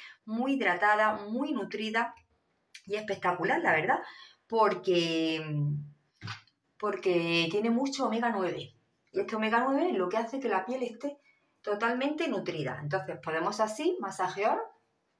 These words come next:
primero con la piel sequita, que a mí me gusta mucho hacer esto porque así también le realizo un masaje a la piel, que a mí me encantan los aceites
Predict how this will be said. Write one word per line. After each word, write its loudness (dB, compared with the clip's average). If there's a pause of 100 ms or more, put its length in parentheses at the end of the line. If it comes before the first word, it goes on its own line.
primero -2
con 2
la 2
piel -2
sequita, -2 (1800)
que 0
a 2
mí -2
me 0
gusta 0
mucho -4
hacer 0
esto -2
porque 0
así -2
también 2
le 2
realizo -2
un -4
masaje -4 (520)
a -2
la -6
piel, 0
que 0
a 2
mí -4
me -2
encantan -2
los -2
aceites -4